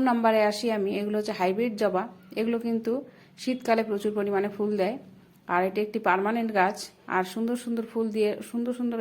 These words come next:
এর কালার আছে, থোকা জবা আছে, মানে হলুদ আছে, সাদা, লাল, অনেক কালারের যে হাইব্রিড জবা সেগুলো আছে, সেগুলো লাগিয়ে কিন্তু আপনার বাগানে প্রচুর পরিমাণে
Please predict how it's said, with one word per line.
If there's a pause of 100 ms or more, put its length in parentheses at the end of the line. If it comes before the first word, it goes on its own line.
এর
কালার
আছে, (520)
থোকা
জবা
আছে, (600)
মানে
হলুদ
আছে, (100)
সাদা, (100)
লাল, (480)
অনেক
কালারের (560)
যে
হাইব্রিড
জবা
সেগুলো
আছে,
সেগুলো (100)
লাগিয়ে
কিন্তু
আপনার
বাগানে
প্রচুর
পরিমাণে